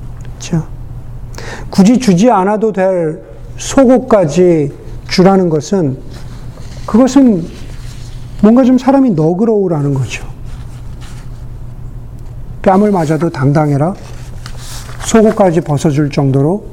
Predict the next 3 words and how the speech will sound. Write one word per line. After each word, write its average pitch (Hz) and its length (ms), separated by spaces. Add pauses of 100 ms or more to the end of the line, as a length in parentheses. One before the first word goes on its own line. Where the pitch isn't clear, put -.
(260)
너그러워라." 143 800 (960)
그런데 175 240
누구에게요? 156 640